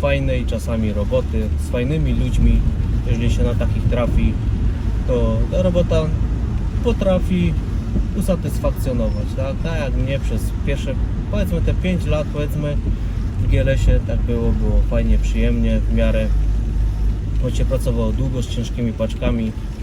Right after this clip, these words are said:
ale wspominam bardzo dobrze G L S-a, bardzo dobrze.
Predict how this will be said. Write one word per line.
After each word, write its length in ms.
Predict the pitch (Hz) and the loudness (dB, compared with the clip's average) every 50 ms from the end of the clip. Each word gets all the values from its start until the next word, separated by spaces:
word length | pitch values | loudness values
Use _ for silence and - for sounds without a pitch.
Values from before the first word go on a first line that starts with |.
| - - - - - - | -6 -6 -6 -6 -6 -4
ale 320 | 151 147 143 143 139 135 131 - - - - | -2 -2 0 0 -2 -2 -2 -4 -4 -4 -4
wspominam 520 | - - 139 135 127 123 120 117 113 110 | -4 -4 -4 -2 -2 -2 0 0 0 0
bardzo 280 | 104 113 110 107 104 101 | 0 0 0 0 -2 -2
dobrze 280 | 101 101 101 101 104 | -2 -2 -2 -2 -2
G 140 | 98 101 104 | -2 -2 -2
L 80 | 104 107 | -2 -2
S-a, 280 | 104 - - 127 135 143 - - - - - - - - - - - - | -2 -2 -2 -2 -4 -4 -4 -6 -6 -6 -6 -6 -4 -4 -4 -4 -4 -2
bardzo 260 | 113 107 - 110 107 | -4 -2 -2 -4 -4
dobrze. 380 | 101 107 101 104 120 156 196 | -4 -4 -4 -4 -2 -2 -2